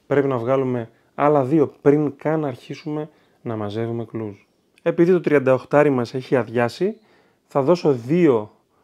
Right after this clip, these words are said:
resources για να παίξω το extra ammunition, το οποίο προσθέτει τρεις σφαίρες στο τριάντα οχτάρι μας. Ε, αυτό ήταν δυστυχώς και το τρίτο μας action, οπότε ο γύρος μας τελειώνει.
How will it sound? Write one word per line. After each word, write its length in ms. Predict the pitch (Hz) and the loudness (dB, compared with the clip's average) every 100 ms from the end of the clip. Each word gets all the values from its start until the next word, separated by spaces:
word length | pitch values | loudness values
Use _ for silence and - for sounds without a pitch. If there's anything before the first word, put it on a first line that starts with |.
| _ - | _ -6
resources 320 | 127 143 143 175 | -4 0 0 0
για 180 | 147 139 | -2 -2
να 120 | 123 | -2
παίξω 300 | 160 - 135 | -6 -6 -4
το 200 | 135 139 | -2 -2
extra 300 | - 147 135 | -4 -4 -4
ammunition, 720 | 135 127 123 123 135 180 185 - - _ | -4 -2 -2 -2 -2 -4 -4 -8 -20 _
το 100 | - | -4
οποίο 220 | 123 170 | 0 0
προσθέτει 580 | 165 147 143 147 147 160 - _ _ | 0 -2 0 -2 -2 -8 -10 _ _
τρεις 260 | 147 175 | -2 -2
σφαίρες 560 | - 160 147 165 - _ _ _ _ | 0 0 0 -2 -8 _ _ _ _
στο 180 | _ 135 | _ -8
τριάντα 280 | 131 127 127 | -4 -2 -4
οχτάρι 300 | 123 143 120 | -2 -4 -4
μας. 400 | 101 95 - _ _ _ _ _ _ _ _ _ _ _ _ _ _ _ _ _ _ - | -8 -14 -20 _ _ _ _ _ _ _ _ _ _ _ _ _ _ _ _ _ _ -6
Ε, 420 | 139 139 139 139 | 0 2 2 2
αυτό 280 | 139 - 180 | 0 0 2
ήταν 280 | 180 170 143 | 2 0 -2
δυστυχώς 800 | 139 - - 175 226 226 - - _ | -8 -12 -4 2 2 0 -12 -20 _
και 100 | 139 | -6
το 140 | 135 | -6
τρίτο 320 | - 165 151 | -2 -2 -2
μας 160 | 120 110 | -4 -6
action, 280 | 127 127 165 | -8 -6 -6
οπότε 240 | 143 151 139 | -6 -4 -4
ο 40 | |
γύρος 240 | 127 143 123 | -2 -2 -2
μας 140 | 113 | -6
τελειώνει. 440 | 117 117 156 190 | -6 -4 -4 -6